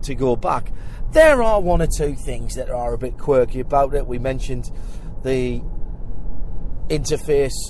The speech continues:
on the, uh, electronic side of things, the, with the joystick in the middle. I suppose there could be a case to say that we're doing things slightly different so that people recognise this as distinctively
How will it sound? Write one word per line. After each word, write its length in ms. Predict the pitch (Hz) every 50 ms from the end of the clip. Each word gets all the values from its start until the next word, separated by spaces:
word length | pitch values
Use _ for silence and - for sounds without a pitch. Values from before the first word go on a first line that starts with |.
| - - - - -
on 260 | 143 135 131 131 131
the, 300 | 131 131 127 123 123 - - - - - - - - - - - - - - - - - - - - - - - - - - - - - -
uh, 120 | - 120 117
electronic 500 | 139 143 143 - - - 156 147 143 127 -
side 280 | - - 139 135 135
of 100 | 135 123
things, 360 | - - 143 131 127 127 117 -
the, 260 | 127 123 120 117 - - - - - - - - -
with 140 | - 123 -
the 80 | - -
joystick 500 | - 147 143 135 - - - - - -
in 120 | 127 120
the 80 | 127 131
middle. 340 | 139 147 139 139 143 139 - - - - - - - - - - - - - - - - - - - - - - - - - -
I 120 | - 233
suppose 560 | 254 - 277 262 - - 262 294 320 311 233 -
there 180 | - 220 - -
could 420 | - - 233 254 277 269 - 175
be 200 | - 190 156 135
a 60 | 127 123
case 340 | - - 151 139 131 131
to 140 | - - 151 - -
say 180 | - 175 170 165
that 200 | 165 175 170 -
we're 180 | 175 180 180
doing 400 | 170 - - 180 220 247 233 214
things 420 | 180 - - 160 147 139 131 - - - - -
slightly 460 | - - - 180 170 160 151 - 143
different 460 | 143 147 147 - - 143 143 151 -
so 120 | - 175 175
that 140 | 165 175 -
people 300 | - 185 175 175 175 170
recognise 720 | 160 165 185 208 - - - 151 147 151 139 131 135 -
this 260 | - 143 143 143 - - - - - - -
as 100 | - 165
distinctively 840 | - - 175 - - 190 185 180 170 185 185 165 160 185 185 180